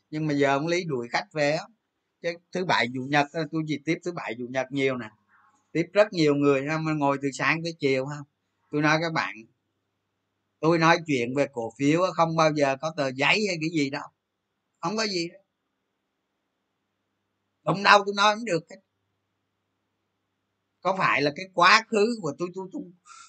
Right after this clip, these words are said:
tôi có cái quá khứ như vậy rồi không? Tôi mới nói chuyện với các bạn được, chứ còn không thì nói cái đường nào.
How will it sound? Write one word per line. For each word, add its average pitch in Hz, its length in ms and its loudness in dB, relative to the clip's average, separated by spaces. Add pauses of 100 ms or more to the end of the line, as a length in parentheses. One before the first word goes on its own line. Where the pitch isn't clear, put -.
(120)
tôi 185 140 -8
có 208 260 8
cái 226 140 -6
quá 220 260 6
khứ 226 220 6
như 208 160 -4
vậy 127 260 -2
rồi 160 140 4
không? 175 200 2 (760)
Tôi 202 120 -8
mới 220 100 -6
nói 220 260 6
chuyện 170 260 2
với 214 120 -8
các 220 140 -4
bạn 151 300 -2
được, 180 260 -2
chứ 220 160 -6
còn 185 220 -2
không 214 200 -6 (120)
thì 196 60 -6
nói 220 300 -4
cái 233 100 -16
đường 202 280 -6
nào. - 360 -2